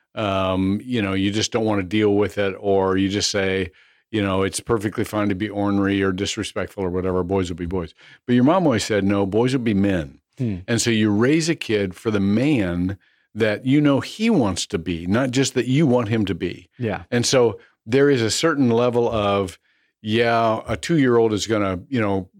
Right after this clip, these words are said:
Speaker 1: get mad and throw a tantrum and hold their breath and pass out. You know, th-, okay, they, they'll, they'll learn after a while that that doesn't do them any good, and they'll, you don't, you don't go crazy at that point.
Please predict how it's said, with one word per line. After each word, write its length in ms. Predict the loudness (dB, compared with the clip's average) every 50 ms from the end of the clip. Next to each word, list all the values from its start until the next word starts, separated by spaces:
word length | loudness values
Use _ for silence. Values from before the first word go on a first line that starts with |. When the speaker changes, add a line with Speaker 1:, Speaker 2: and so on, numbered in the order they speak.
| -20 -20 -20 -20 _ _ _ _ -6
Speaker 1:
get 180 | -4 -4 -2
mad 280 | -2 -2 0 0 0 0
and 320 | 0 0 0 0 -2 -2 0
throw 140 | 0 2 2
a 40 |
tantrum 380 | 2 2 0 -2 0 0 0 0
and 300 | 0 0 0 0 -2 -2
hold 160 | -4 -2 0 2
their 80 | 2
breath 260 | 2 2 0 -2 -4 -6
and 80 | -6
pass 260 | -4 -2 -2 -2 -4 -6
out. 200 | -8 -10 -12 -10 _
You 100 | -2 0
know, 200 | 2 2 2 2 0
th-, 200 | -2 -6 -8 -4 -2
okay, 380 | -2 0 2 2 2 2 2 2
they, 220 | 0 -2 -4 -4
they'll, 340 | -6 -4 0 2 2 2 2 0
they'll 240 | 0 2 2 2 4
learn 240 | 2 2 0 0
after 200 | 0 -2 -2 0
a 20 | 0
while 200 | 2 2 0 0
that 160 | -2 -4 -4
that 160 | -4 -4 -4 -4
doesn't 240 | -4 -4 -2 -2
do 60 | -2 -2
them 120 | -2 -4
any 120 | -6 -6
good, 300 | -8 -6 -6 -4 -4 -6 -8 _ _ _ _ _
and 180 | -2 0 2 2
they'll, 300 | 2 2 0 -2 -4 -10 -16 _ _ -20 -20 -10
you 160 | -4 -2 0 2
don't, 280 | 2 0 0 -2 -6 -6
you 100 | -2 -2
don't 320 | 0 0 -2 -2 -6 -10 -18 _ -8
go 120 | -6 -6
crazy 340 | -4 -2 0 -2 0 -2 -4
at 80 | -8 -8
that 180 | -10 -14 -14
point. 260 | _ -14 -14 -14 -16